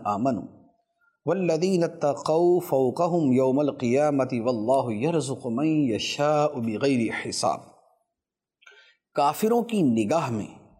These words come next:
دنیا کی زندگی کو خوش نما بنا دیا گیا اور وہ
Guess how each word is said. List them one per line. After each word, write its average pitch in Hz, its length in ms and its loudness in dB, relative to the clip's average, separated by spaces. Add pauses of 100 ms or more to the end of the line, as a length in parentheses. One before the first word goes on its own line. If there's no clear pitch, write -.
(400)
دنیا 220 520 0
کی 175 120 2
زندگی 147 520 2
کو 156 240 -2
خوش 220 360 0
نما 127 420 2 (100)
بنا 120 320 0
دیا 107 280 0
گیا 90 240 0 (1000)
اور 240 260 2
وہ 247 100 2